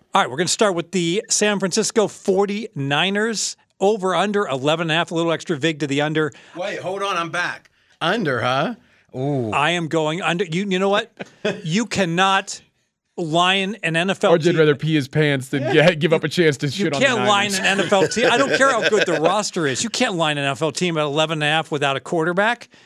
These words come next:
Speaker 1: and the Niners don't have one.
Speaker 2: How good the roster? They don't even have a line at this point. Who knows? I, well, let's just let the market tell us, Fez.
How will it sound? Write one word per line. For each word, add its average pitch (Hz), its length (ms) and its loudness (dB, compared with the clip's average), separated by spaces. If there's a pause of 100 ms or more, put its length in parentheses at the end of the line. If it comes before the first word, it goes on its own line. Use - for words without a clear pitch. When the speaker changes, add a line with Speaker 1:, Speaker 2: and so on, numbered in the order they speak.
(120)
Speaker 1:
and 190 320 -2
the 180 140 0
Niners 208 320 -2
don't 240 220 0
have 233 260 -2
one. 113 280 -8 (340)
Speaker 2:
How 196 180 -4
good 156 280 -4
the 143 60 -2
roster? 160 280 -2
They 175 120 0
don't 220 140 0
even 185 120 0
have 160 140 -2
a 143 60 -2
line 165 460 -2
at 107 80 -4
this 101 180 -4
point. 104 340 -6
Who 156 100 0
knows? 120 320 -2 (840)
I, 170 200 -2 (120)
well, 233 160 0
let's 330 160 0
just 269 160 0
let 247 140 0
the 190 80 0
market 151 420 0
tell 113 280 0
us, 92 100 -8
Fez. 98 380 -4